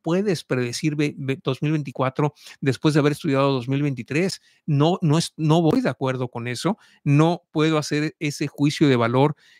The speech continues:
que yo, eh, que se antoja como, como ligero, casi, casi irresponsable, decir, "Como esto es lo que ha pasado, entonces tú ya no tienes posibilidades en, en Ontario.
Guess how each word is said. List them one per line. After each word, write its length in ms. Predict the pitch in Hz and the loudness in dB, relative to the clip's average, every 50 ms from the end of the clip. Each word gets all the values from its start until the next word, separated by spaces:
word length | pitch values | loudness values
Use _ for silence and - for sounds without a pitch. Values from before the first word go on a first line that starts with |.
| _ _ | _ _
que 140 | - 127 123 | -10 -10 -6
yo, 300 | 127 143 151 160 156 _ _ _ _ _ _ _ - | -4 -4 -4 -4 -6 _ _ _ _ _ _ _ -6
eh, 640 | 165 139 127 123 120 120 123 127 123 123 131 - - | -2 0 0 0 0 0 0 0 0 0 -2 -6 -6
que 100 | - 143 | -6 -6
se 140 | - - 135 | -4 -6 -6
antoja 680 | 127 131 131 _ 185 196 196 - - 143 135 147 151 - _ _ _ _ _ _ _ | -8 -8 -4 _ -2 -2 -2 0 0 0 0 0 -2 -8 _ _ _ _ _ _ _
como, 800 | _ 147 131 123 120 120 120 123 123 123 120 120 120 117 113 _ _ _ _ _ _ _ | _ -4 -4 -2 -2 -2 -2 -2 -2 -2 -2 -4 -4 -6 -8 _ _ _ _ _ _ _
como 220 | - 135 131 127 | -4 -2 0 0
ligero, 680 | 127 120 120 117 - - 131 139 165 185 202 233 277 _ _ _ _ _ _ | 0 0 -4 -4 -2 0 0 2 2 2 0 -2 -4 _ _ _ _ _ _
casi, 240 | - 196 - - 180 | -10 -10 -8 -8 -10
casi 300 | - - 170 151 - 180 | -6 -6 -6 -4 -2 -2
irresponsable, 960 | 151 131 117 117 117 - _ 123 120 117 - 135 117 117 120 139 180 214 208 _ _ _ _ _ | -2 -2 -2 -6 -8 -10 _ -12 -10 -6 -4 -2 -2 -2 -2 -4 -6 -6 -8 _ _ _ _ _
decir, 420 | - 131 123 - 160 156 151 - | -4 -2 -2 2 2 2 2 2
"Como 180 | - 135 139 185 | -4 -6 -4 -4
esto 140 | 202 - | -6 -6
es 60 | 240 208 | -8 -10
lo 100 | 160 - | -8 -10
que 80 | 156 | -10
ha 80 | - - | -10 -10
pasado, 540 | 143 - - 139 117 117 135 180 226 - _ | -10 -8 -6 -6 -4 -4 -4 -6 -8 -8 _
entonces 320 | - 143 - 156 - _ _ | -14 -6 -6 -6 -8 _ _
tú 120 | 190 190 | -2 -2
ya 120 | 175 185 180 | 0 0 -2
no 140 | 180 175 | -4 -4
tienes 300 | 180 - 170 165 165 - | -4 -4 -2 -2 -2 -4
posibilidades 640 | - 143 135 - 147 131 120 123 123 127 131 127 - | -6 -10 -8 -6 -6 -6 -2 -2 0 0 -2 -2 -6
en, 180 | 127 120 120 - | -8 -10 -10 -10
en 180 | 151 127 120 | -10 -8 -8
Ontario. 520 | 120 117 117 113 131 120 120 120 113 107 | -8 -10 -4 0 0 0 0 0 -4 -10